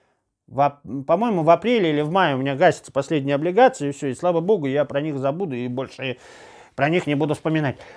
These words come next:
Кто же все-таки решится лезть в облигации, дам такого рода совет. Но это лично я советую, как поступать вам самим решать. Если будете брать облигации, то берите,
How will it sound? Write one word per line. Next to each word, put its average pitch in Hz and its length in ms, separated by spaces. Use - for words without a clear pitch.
Кто 294 220
же 294 100
все-таки 277 580
решится 269 460
лезть 269 260
в 247 40
облигации, 233 680
дам 208 380
такого 262 400
рода 247 220
совет. 220 500
Но 185 140
это 262 120
лично 269 300
я 233 260
советую, 220 640
как 240 300
поступать 240 500
вам 208 220
самим 208 340
решать. 254 380
Если 240 340
будете 220 320
брать 185 260
облигации, 185 720
то 226 180
берите, 214 520